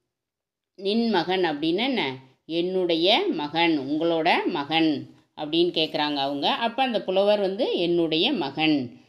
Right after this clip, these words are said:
யாண்டு உளனோ என வினவுதி. யாண்டு என்பதன் பொருள்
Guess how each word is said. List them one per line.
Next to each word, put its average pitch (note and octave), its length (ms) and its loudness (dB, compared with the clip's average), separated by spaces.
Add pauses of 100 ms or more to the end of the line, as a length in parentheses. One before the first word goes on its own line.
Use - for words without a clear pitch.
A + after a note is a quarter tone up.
(300)
யாண்டு C4 1160 4
உளனோ F#3+ 720 4 (220)
என G3+ 720 2
வினவுதி. D#3 1080 2 (220)
யாண்டு C4+ 640 2
என்பதன் G3+ 500 0
பொருள் A3 360 2